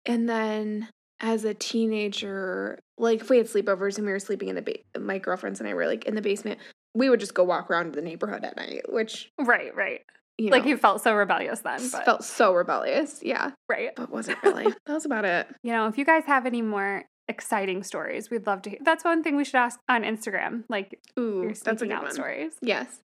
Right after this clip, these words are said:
Speaker 1: I'm sure people have more exciting ones than me.
Speaker 2: Oh, yeah.
Speaker 1: And you.
Speaker 2: Same.
Speaker 1: No offense.
Speaker 2: No, none t-,
Speaker 1: <laughs>
Speaker 2: none taken. I know who I am. <laughs>
Speaker 1: Okay, so Oscar's on his mission.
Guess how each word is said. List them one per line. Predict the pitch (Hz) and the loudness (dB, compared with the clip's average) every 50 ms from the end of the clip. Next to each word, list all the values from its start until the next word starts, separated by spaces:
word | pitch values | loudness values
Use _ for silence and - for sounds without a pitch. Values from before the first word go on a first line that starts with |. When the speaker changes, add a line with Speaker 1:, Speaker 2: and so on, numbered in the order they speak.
| _ _ - 220 | _ _ 0 2
Speaker 1:
I'm | 220 226 | 2 2
sure | 220 - - 202 190 | 0 0 -2 -4 -4
people | 190 202 - - - | -4 -4 -4 -4 -4
have | - - 220 | -4 -4 -6
more | - - - | -6 -8 -8
exciting | 226 - - - - - - - | -8 -10 -12 -12 -12 -12 -12 -12
ones | - - 240 - - | -10 -10 -10 -10 -12
than | 60 - | -14 -12
me. | - - - 240 _ _ _ - | -12 -12 -12 -14 _ _ _ 0
Speaker 2:
Oh, | 269 196 - | 0 0 0
yeah. | - 180 190 - - - - - _ _ - | 0 -2 -2 -2 -2 -6 -12 -12 _ _ -6
Speaker 1:
And | - 190 160 - | -4 -4 -4 -4
you. | - - 233 247 240 - | -6 -6 -6 -6 -4 -4
Speaker 2:
Same. | 247 - - 294 - _ - | -4 -4 -4 -8 -12 _ -8
Speaker 1:
No | 240 - | -6 -6
offense. | 214 - - - 254 - - _ _ _ - | -6 -8 -12 -12 -12 -14 -16 _ _ _ 0
Speaker 2:
No, | 277 254 - - - - _ _ - | 2 2 2 0 -4 -10 _ _ -6
none | 269 220 - 233 | -4 -2 -2 -2
t-, | - - - 539 | -4 0 0 0
Speaker 1:
<laughs> | 539 - 392 | 4 6 6
Speaker 2:
none | 277 269 262 | 6 6 4
taken. | 254 214 - - - - - 240 247 _ _ _ _ - - - - - - - - - - | 2 0 -4 -4 -6 -8 -8 -10 -12 _ _ _ _ -20 -20 -8 -2 0 0 2 2 2 2
I | 247 254 | 2 2
know | 233 202 190 196 | 4 2 2 0
who | 202 | 0
I | 185 175 | -2 -2
am. | - - - - 254 - 180 165 151 - 180 185 190 190 - _ | -2 -4 -2 -2 -2 -2 -2 -4 -2 -2 -4 -4 -4 -8 -10 _
<laughs> | _ - - 523 - - - 554 - - - _ _ _ - 269 | _ -4 0 0 0 0 2 0 0 0 0 _ _ _ 4 4
Speaker 1:
Okay, | 277 269 220 - | 6 6 6 4
so | 226 - - | 4 2 4
Oscar's | - 240 247 247 - 339 339 349 | 6 6 4 4 2 2 2 4
on | 349 349 339 | 4 4 2
his | 330 302 - | 2 2 2
mission. | 311 302 - - 220 214 208 208 202 196 | 0 0 2 2 2 2 2 2 0 -4